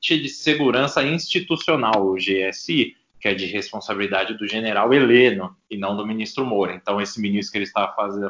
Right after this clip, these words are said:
falando, ele diz ser o general Heleno. Também disse que não teria motivos pra interferir na P F, muito mais do Rio de Janeiro, que sua família nunca esteve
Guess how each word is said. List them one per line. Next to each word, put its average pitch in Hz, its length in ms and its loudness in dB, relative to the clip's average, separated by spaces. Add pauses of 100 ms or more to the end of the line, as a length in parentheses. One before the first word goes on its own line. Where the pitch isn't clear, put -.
falando, 110 560 2
ele 131 280 0
diz 160 280 -2
ser 156 400 4 (260)
o 120 80 -4
general 113 420 2
Heleno. 101 360 0 (420)
Também 165 640 4
disse 151 380 2
que 175 120 0
não 190 140 6
teria 185 260 8
motivos 180 760 2
pra 123 180 2
interferir 117 420 0
na 107 120 2
P - 140 4
F, 123 360 4
muito 117 260 -6
mais 104 240 -2
do 107 100 -4
Rio 113 140 -2
de 113 60 -6
Janeiro, 117 260 0
que 135 80 -10
sua 135 120 2
família 131 400 2
nunca 139 220 -2
esteve 127 400 2